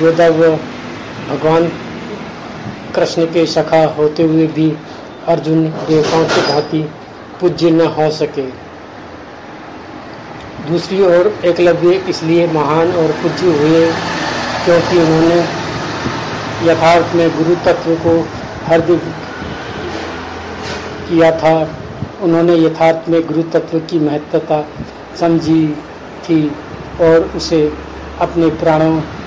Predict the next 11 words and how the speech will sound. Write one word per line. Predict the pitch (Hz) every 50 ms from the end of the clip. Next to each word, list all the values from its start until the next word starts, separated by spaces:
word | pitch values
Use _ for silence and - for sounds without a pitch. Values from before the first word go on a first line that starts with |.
| - - - -
से | 170 165
पूजा | 160 - - 156 151 147 - -
था। | 151 - 135 139 139 131 - - - - - - - -
यही | 151 147 156 175 170
कारण | 175 170 160 160 160 160 160
था | 156 - 156 156
कि | - - - 160 151 147 - - - - - - - - - - - - - - -
अन्यथा | 175 170 165 165 160 160 156 160 160 151 - - - - - - - - -
वह | 165 147 156 165 160
गुरु | 139 139 151 160 165
द्रोण | 165 - 160 160 156